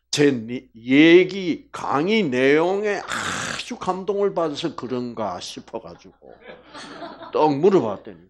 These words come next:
강의 내용은 얘기를 안 하고 무슨 얘기를 하는지 아십니까? "아까 박사님이 강의 끝나고 기도하실 때 제가 눈을 떠서 봤습니다.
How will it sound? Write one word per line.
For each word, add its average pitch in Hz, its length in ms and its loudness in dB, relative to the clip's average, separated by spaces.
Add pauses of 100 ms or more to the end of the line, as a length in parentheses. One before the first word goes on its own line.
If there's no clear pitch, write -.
강의 160 380 2
내용은 196 1000 6
얘기를 156 380 2
안 - 240 -8
하고 180 500 -6 (680)
무슨 143 320 0
얘기를 208 280 6
하는지 147 220 -4
아십니까? 95 560 -16 (1160)
"아까 147 260 -4
박사님이 131 600 -6
강의 120 400 -12
끝나고 110 580 -16
기도하실 - 680 -18 (140)
때 - 200 -20 (480)
제가 104 320 -16
눈을 117 480 -10
떠서 - 380 -16
봤습니다. - 960 -20